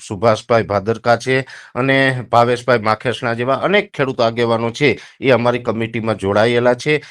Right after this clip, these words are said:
એ સાથે અમારે અમરેલી જિલ્લાથી પણ ખેડૂત આગેવાનો છે, વિનુભાઈ હોય અથવા તો જે, અ, અશોકભાઈ પાનસુરિયા છે વગેરે.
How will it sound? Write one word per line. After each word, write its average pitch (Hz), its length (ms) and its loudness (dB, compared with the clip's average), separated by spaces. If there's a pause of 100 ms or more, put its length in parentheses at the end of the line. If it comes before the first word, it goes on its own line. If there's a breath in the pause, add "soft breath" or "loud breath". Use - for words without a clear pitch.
(140)
એ 107 80 -2
સાથે 113 320 -2
અમારે 113 320 0
અમરેલી 104 480 -2
જિલ્લાથી 107 440 -2
પણ 120 280 -2 (340 loud breath)
ખેડૂત 110 260 -2
આગેવાનો 107 580 0
છે, 107 260 -2
વિનુભાઈ 104 560 0
હોય 104 240 0
અથવા 95 320 -2
તો 104 140 -6
જે, 101 340 -2 (300 loud breath)
અ, 95 60 -6 (220)
અશોકભાઈ 101 760 0
પાનસુરિયા 98 680 -2
છે 110 160 -2
વગેરે. 117 460 2